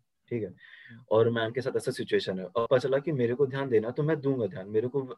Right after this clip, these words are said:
Speaker 1: ऐसा डिस्टर्बेंस वैसा नहीं होगा, चल ठीक है, गैप हो गया, एक्सेप्ट कर रहा हूँ। क्योंकि अभी भी मेरे साथ दोपहर में हुआ कि एक सर थे,
Speaker 2: हम्म।
Speaker 1: बीच में उनको कुछ काम आया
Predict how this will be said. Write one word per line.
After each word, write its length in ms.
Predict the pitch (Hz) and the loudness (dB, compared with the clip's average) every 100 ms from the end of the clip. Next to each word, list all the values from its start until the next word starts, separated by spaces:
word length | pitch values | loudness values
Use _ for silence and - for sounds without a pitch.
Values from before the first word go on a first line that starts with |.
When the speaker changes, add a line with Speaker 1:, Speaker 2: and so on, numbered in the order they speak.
| _ | _
Speaker 1:
ऐसा 120 | - | -4
डिस्टर्बेंस 460 | 127 113 123 131 131 | -2 0 0 0 0
वैसा 180 | 117 131 | -2 0
नहीं 120 | 120 | 0
होगा, 140 | 101 | 0
चल 140 | 107 113 | 0 -4
ठीक 260 | - 123 | -2 0
है, 60 | 143 | 4
गैप 240 | 123 110 107 | 4 2 0
हो 80 | |
गया, 160 | 110 147 | 0 0
एक्सेप्ट 240 | 127 117 - | 0 -4 -2
कर 120 | 98 | -2
रहा 80 | 92 | -2
हूँ। 80 | 87 - - - | -8 -14 -18 -6
क्योंकि 180 | 135 180 | -2 0
अभी 280 | 127 131 156 | 2 2 2
भी 100 | 175 | 2
मेरे 160 | 165 | 2
साथ 120 | 165 | 2
दोपहर 320 | 160 139 123 127 | 0 2 2 2
में 100 | 104 | 0
हुआ 100 | 117 | -2
कि 120 | 160 | -4
एक 80 | 151 | 0
सर 180 | 113 107 - | 0 0 -2
थे, 40 | |
Speaker 2:
हम्म। 600 | 160 - _ _ 123 120 120 | -8 -10 _ _ -16 -10 -4
Speaker 1:
बीच 200 | 143 147 | -2 0
में 80 | |
उनको 100 | 151 | -2
कुछ 200 | 156 160 | -2 -4
काम 320 | - 120 135 104 | 0 0 2 0
आया 180 | 113 | 0